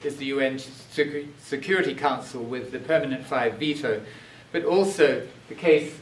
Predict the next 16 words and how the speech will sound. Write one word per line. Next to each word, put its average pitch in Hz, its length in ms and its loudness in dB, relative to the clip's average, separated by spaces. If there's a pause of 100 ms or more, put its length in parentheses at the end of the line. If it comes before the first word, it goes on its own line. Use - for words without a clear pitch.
of 139 160 -6
the 143 80 0
World 143 260 4
Bank 143 260 -2
and 135 120 -10
the 135 80 -6
I 135 140 -2
M 135 120 0
F 131 300 -2
and 131 180 -6
its - 280 -12
supermajority, 135 1000 4 (200)
and 131 200 -2
the 139 100 6
I, 135 220 6
uh, 135 240 0